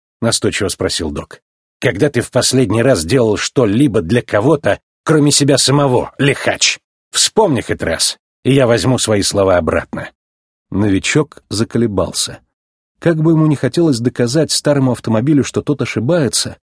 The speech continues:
Маккуин не смог вспомнить ничего, что убедило бы Дока или его самого. «Ага», — прервал молчание Док, — «то-то же. Здесь живут хорошие тачки, которые заботятся друг о друге.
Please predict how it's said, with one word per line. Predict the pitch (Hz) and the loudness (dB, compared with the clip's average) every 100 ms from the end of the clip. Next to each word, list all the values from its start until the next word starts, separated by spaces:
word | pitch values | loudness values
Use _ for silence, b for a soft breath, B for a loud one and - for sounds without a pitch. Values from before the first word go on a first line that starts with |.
| _ _ | _ _
Маккуин | 107 - 190 185 175 | -4 -2 0 2 2
не | |
смог | 156 151 - | 0 -2 -4
вспомнить | - - 196 185 170 170 | -6 -2 0 0 -2 -2
ничего, | 202 165 190 170 120 | -2 -2 -2 2 2
что | - 127 | 2 0
убедило | 110 110 127 143 | 0 2 2 2
бы | 110 98 | 2 -2
Дока | 92 180 - 165 156 _ _ | 0 -2 0 -2 -2 _ _
или | 151 156 147 | 0 2 2
его | 120 95 95 | 2 0 -2
самого. | - 92 87 80 82 - _ _ _ _ _ _ _ _ | -4 -4 -4 -6 -8 -14 _ _ _ _ _ _ _ _
«Ага», — | 113 95 73 98 151 131 - _ _ | -4 -2 0 2 2 0 -6 _ _
прервал | 95 92 90 85 | -4 0 0 0
молчание | 82 85 - 80 71 | -2 -2 -4 -4 -4
Док, — | - - - - _ | -8 -10 -16 -20 _
«то-то | 101 - - | -4 -4 -6
же. | - - - _ _ _ _ _ _ - | -8 -10 -14 _ _ _ _ _ _ -10
Здесь | - 78 123 107 | -8 0 0 2
живут | 95 117 127 - | 0 2 0 -2
хорошие | - 101 110 98 - 92 | -2 0 0 -2 -4 -6
тачки, | - 90 76 - - | -4 -6 -6 -8 -10
которые | 85 82 92 90 | -8 -4 -2 -2
заботятся | 80 87 82 104 - 92 - 76 | -2 -2 -2 -4 -4 -6 -6 -6
друг | 78 78 - | -8 -8 -10
о | |
друге. | 67 - - - | -10 -10 -12 -16